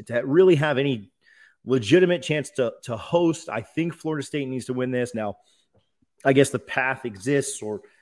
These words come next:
the scenario exists where if they lose a close one today and then win out, right? Beat Florida, win the conference, uh, win,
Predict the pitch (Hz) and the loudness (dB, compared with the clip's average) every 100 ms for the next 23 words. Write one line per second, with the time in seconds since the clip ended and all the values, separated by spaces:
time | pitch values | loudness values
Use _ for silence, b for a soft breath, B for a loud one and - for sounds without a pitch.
0 | b 131 - 135 131 143 131 123 107 120 | b -8 -6 -2 0 2 2 0 0 -2
1 | 123 120 104 110 139 190 180 175 165 165 | -2 -4 -6 -4 -2 0 0 -2 -2 -4
2 | 131 143 135 - _ _ _ _ _ _ | 0 2 2 -4 _ _ _ _ _ _
3 | - 127 117 104 123 151 120 87 - 110 | -4 -2 -2 -2 0 2 2 0 -6 -8
4 | 120 104 131 139 135 135 131 127 104 131 | -8 -6 -6 -4 0 2 2 0 -2 -4
5 | 127 135 127 131 120 - 127 117 113 135 | -2 -2 -4 -4 -8 -8 -4 -4 -2 -4
6 | 131 | -4